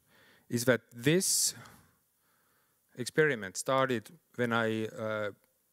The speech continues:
boarded the E-, I C E train in Berlin yesterday at, uh, two fifty-seven, and it,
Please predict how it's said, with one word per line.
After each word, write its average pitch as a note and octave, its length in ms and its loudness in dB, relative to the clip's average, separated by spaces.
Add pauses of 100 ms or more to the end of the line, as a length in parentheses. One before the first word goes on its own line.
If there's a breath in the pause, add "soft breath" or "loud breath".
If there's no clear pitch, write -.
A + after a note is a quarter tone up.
(420)
boarded A2 500 -2
the G2+ 380 -6 (300)
E-, A#2 140 -8 (200)
I B2 80 -6
C A#2 280 0
E A2+ 40 -2
train G#2+ 440 -4
in G2 100 -10
Berlin B2 440 -2 (880 soft breath)
yesterday A2+ 600 -4 (480)
at, G#2 140 -6 (200)
uh, G2+ 220 -4 (180)
two A2+ 400 -6 (1900 soft breath)
fifty-seven, D#3 760 -2 (1700 soft breath)
and B2 160 0
it, B2+ 100 0